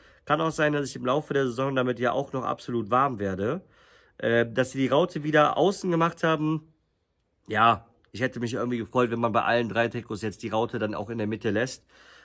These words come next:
ähm, und so in die Saison geht. Ich glaub, das hätte auch nochmal so ein bisschen den Euphoriefaktor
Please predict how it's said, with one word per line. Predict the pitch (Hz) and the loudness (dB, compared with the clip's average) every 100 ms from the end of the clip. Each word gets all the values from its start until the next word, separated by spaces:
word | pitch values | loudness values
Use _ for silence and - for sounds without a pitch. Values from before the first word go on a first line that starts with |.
| _ - | _ -2
ähm, | 113 113 107 104 101 107 - | 2 4 4 2 -2 -6 -6
und | 110 | -8
so | 92 123 120 | 0 2 2
in | 117 | 2
die | 107 | -2
Saison | 104 107 117 | 0 0 0
geht. | 101 95 | -2 -4
Ich | 95 | -6
glaub, | - 110 | -6 -6
das | 110 101 | -6 -8
hätte | 117 | -6
auch | 113 | -4
nochmal | 113 117 107 | -2 -2 -2
so | 98 | -4
ein | |
bisschen | 104 104 107 95 - _ _ - | -8 -6 -6 -6 -10 _ _ -10
den | 98 | -6
Euphoriefaktor | 110 - 110 139 - 120 - 127 120 107 | -6 -4 0 0 0 -10 -4 2 4 2